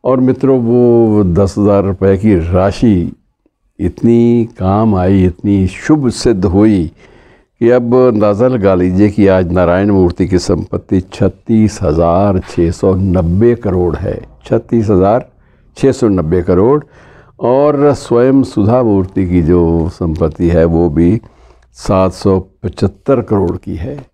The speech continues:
सात सौ पचहत्तर करोड़ की संपत्ति इनके नाम है और बाकी उनका मैंने आपको आंकड़ा बता ही दिया,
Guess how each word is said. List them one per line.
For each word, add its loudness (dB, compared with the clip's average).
सात -2
सौ -4
पचहत्तर -4
करोड़ 0
की -8
संपत्ति -2
इनके -2
नाम 0
है 0
और 0
बाकी -2
उनका -2
मैंने -2
आपको -2
आंकड़ा -2
बता -4
ही 0
दिया, 0